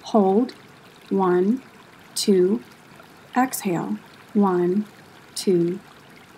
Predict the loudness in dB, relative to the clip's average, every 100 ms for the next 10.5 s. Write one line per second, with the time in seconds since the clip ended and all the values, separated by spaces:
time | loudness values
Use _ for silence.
0 | -2 2 4 2 -2 -10 -20 -20 -20 -20
1 | -12 0 0 0 -6 -18 -20 -20 -20 -20
2 | -20 -20 -20 -20 -20 -20 -20 -20 -20 -20
3 | -20 -20 -10 2 6 6 4 0 -6 0
4 | 4 4 6 4 2 -2 0 2 2 0
5 | -4 -4 -4 -4 -2 -2 -2 -4 -8 -10
6 | -4 2 6 6 4 0 0 -2 -4 -8
7 | -8 -8 -12 -8 -10 -10 -20 -20 -20 -20
8 | -20 -20 -20 -20 -20 -20 -20 -20 -20 -20
9 | -10 4 6 8 6 6 4 2 -4 -4
10 | 2 4 4 4 2